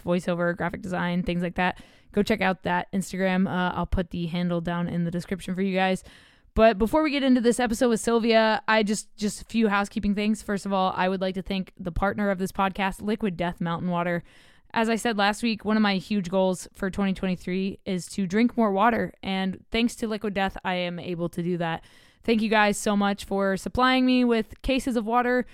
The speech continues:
whenever I'm thirsty. I appreciate you guys. If you guys want to get a case or several cases of Liquid Death Mountain Water,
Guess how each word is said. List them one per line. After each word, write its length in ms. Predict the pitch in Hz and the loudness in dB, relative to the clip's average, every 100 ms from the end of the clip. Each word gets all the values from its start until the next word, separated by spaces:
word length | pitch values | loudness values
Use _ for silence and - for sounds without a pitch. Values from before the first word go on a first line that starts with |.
| - - - - | -16 -20 -20 -2
whenever 320 | 202 226 226 | 2 4 6
I'm 100 | 240 | 6
thirsty. 500 | 240 254 - 196 185 185 | 6 2 0 -2 -2 0
I 80 | 208 | -2
appreciate 380 | - 226 202 | 0 0 0
you 80 | 185 | 0
guys. 280 | 185 180 - - | 0 0 -2 -8
If 140 | 190 | -4
you 100 | 240 | 0
guys 220 | 269 254 | 0 0
want 200 | 262 254 | -2 -4
to 280 | - 262 254 202 | -2 -2 -2 0
get 420 | 233 247 - - _ _ - | 2 0 -2 -14 _ _ -2
a 120 | 220 | 0
case 420 | - 233 262 - | 2 0 0 -4
or 380 | - 208 202 196 - | 0 2 2 0 -2
several 360 | - 226 226 | -2 2 2
cases 440 | - 247 - 240 202 | 2 0 0 -2 0
of 240 | 226 190 | 0 2
Liquid 320 | 202 202 226 | 0 2 2
Death 260 | 208 208 208 | 2 0 2
Mountain 300 | 196 196 208 | 0 0 2
Water, 320 | 208 208 | 2 2